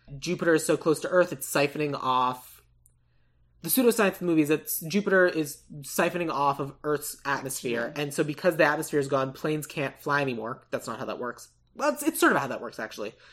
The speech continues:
Speaker 1: But basically, like, they lose control and crash. This kid manages to survive the crash with the core, and he's the one that ends up figuring out the science in order to do the things. The eventual plan, when everything goes wrong, is because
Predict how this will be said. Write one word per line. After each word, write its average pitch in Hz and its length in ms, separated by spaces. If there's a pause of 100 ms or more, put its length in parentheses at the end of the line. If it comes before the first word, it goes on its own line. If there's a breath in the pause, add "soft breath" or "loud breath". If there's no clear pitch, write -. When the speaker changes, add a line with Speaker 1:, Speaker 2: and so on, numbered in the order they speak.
(120)
Speaker 1:
But 185 120
basically, 233 260
like, 202 160
they 220 80
lose 214 240
control 202 340
and 165 80
crash. 131 440
This 202 260
kid 196 220
manages 165 340
to 156 80
survive 156 260
the 151 80
crash 196 400
with 151 220
the 143 80
core, 143 680 (280 loud breath)
and 156 120
he's 196 180
the 196 60
one 185 140
that 165 100
ends 160 160
up 151 140 (280)
figuring 156 280
out 147 100
the 147 80
science 135 280
in 139 60
order 123 140
to 120 60
do 123 120
the 117 100
things. - 500 (920 soft breath)
The 156 200 (240)
eventual 208 440
plan, 196 580
when 151 260
everything 165 380
goes 147 260
wrong, 151 680
is 143 340
because 180 500